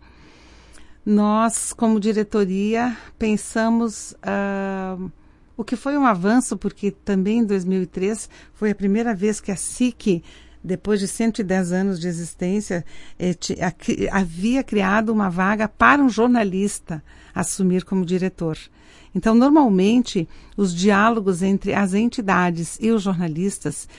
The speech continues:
sempre se dão através das coberturas, dos convites para trabalho,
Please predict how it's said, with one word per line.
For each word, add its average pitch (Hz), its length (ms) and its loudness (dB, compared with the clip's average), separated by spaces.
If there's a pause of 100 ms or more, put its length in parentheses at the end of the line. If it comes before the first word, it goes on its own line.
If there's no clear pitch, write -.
(100)
sempre 240 360 -4
se 214 200 -8
dão 190 200 -2
através 190 400 -2
das 180 160 -8
coberturas, 196 800 -4
dos 165 180 -10
convites 170 680 -4 (260)
para 214 200 0
trabalho, 170 640 -4